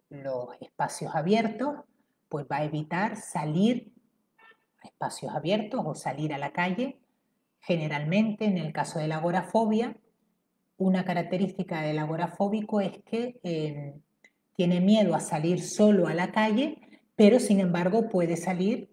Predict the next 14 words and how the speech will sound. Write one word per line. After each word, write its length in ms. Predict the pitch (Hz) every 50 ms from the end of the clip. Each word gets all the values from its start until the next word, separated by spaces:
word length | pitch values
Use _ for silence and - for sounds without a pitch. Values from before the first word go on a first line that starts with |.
| _ _ _ _
haciéndose 580 | - 170 - - - 160 160 165 170 - - 180
acompañar 680 | 180 - 185 170 - 160 156 156 160 160 175 185 185
de 120 | 214 190
una 240 | 175 175 170 160 147
persona, 600 | - 147 - - - - 151 135 127 120 - - _ _ _ _ _ _ _ _ _ _ _ _ _ _ _
una 280 | - 156 156 156 156 156
persona 680 | 175 165 - - - 190 190 214 254 277 - - - _ _ _ _ _ _
que 180 | - 196 196 226
es 100 | 208 196
de 80 | 202 190
su 200 | - - 180 -
confianza 680 | 165 156 151 - - 165 160 156 - - - 151 156
para 240 | 147 139 139 131 131
él, 240 | 120 120 117 110